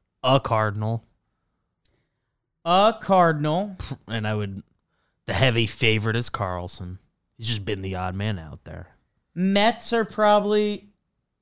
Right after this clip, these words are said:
Speaker 2: I guess the
Speaker 1: They cash in on one of Canner fam, at least.
Speaker 2: Yeah, you'd like to think they do that, and you think the Padres do something, right? But, like,
Speaker 1: Yeah, I think that,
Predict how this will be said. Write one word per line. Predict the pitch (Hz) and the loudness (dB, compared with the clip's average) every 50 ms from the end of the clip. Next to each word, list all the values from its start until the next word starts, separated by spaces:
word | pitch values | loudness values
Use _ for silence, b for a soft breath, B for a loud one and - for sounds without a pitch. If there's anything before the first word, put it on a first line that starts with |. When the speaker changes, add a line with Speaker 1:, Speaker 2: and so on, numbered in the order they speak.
| _ _ - | _ _ -2
Speaker 2:
I | 180 180 | -2 0
guess | 165 254 269 240 - - | 4 4 4 4 2 -2
the | - 220 220 202 - _ _ _ _ - | 0 2 2 2 0 _ _ _ _ -2
Speaker 1:
They | 117 110 | 0 0
cash | 104 - 120 110 107 - - | 0 2 2 2 2 2 0
in | 120 107 107 | 0 0 0
on | 107 107 107 | 0 0 0
one | 107 107 104 104 | 0 0 0 0
of | 104 101 95 - - - - _ _ - | -2 -4 -4 -8 -12 -14 -16 _ _ -10
Canner | - 107 104 104 104 101 101 101 101 101 98 | -6 -4 -2 -2 -2 -2 -2 -2 -4 -6 -8
fam, | - - 104 95 92 90 90 90 90 | -10 -10 -10 -8 -8 -8 -8 -10 -10
at | 85 - | -12 -12
least. | 76 82 85 85 87 - - - - - _ - | -12 -12 -12 -12 -10 -10 -10 -10 -12 -14 _ -6
Speaker 2:
Yeah, | 190 214 214 180 160 | 0 2 4 4 4
you'd | 151 156 160 156 | 4 2 2 4
like | 180 196 202 202 | 4 4 4 2
to | 208 190 | -2 -6
think | - 226 214 202 151 135 | -4 -4 -4 -4 -4 -2
they | 131 160 175 185 190 | 0 2 4 4 2
do | 175 165 190 190 185 | 2 0 -2 -2 0
that, | 165 185 185 185 185 185 180 - - - - | 0 2 2 4 4 4 2 0 -4 -10 -6
and | 156 160 165 | -4 -2 -2
you | 160 156 | -2 -4
think | - - 202 247 262 _ - | -4 -4 -4 -4 -4 _ -8
the | 294 | -8
Padres | - - - - 160 208 269 277 - 214 202 175 151 135 | -8 -8 -14 -14 -12 -10 -10 -8 -4 -4 -2 -2 -2 -4
do | 127 139 151 143 | -4 -4 -6 -6
something, | - - - - 170 233 262 - - - 107 107 123 127 | -6 -8 -12 -10 -8 -8 -10 -10 -12 -18 -18 -18 -20 -16
right? | 113 170 240 262 277 294 _ _ | -12 -10 -8 -8 -10 -12 _ _
But, | - 135 131 | -12 -12 -8
like, | 135 139 139 139 135 123 - - | -4 -4 -2 -2 -4 -6 -8 -8
Speaker 1:
Yeah, | 104 101 92 87 _ _ _ - | -8 -8 -8 -10 _ _ _ -6
I | 113 | -2
think | 120 117 110 | -2 0 0
that, | 110 117 | -2 -4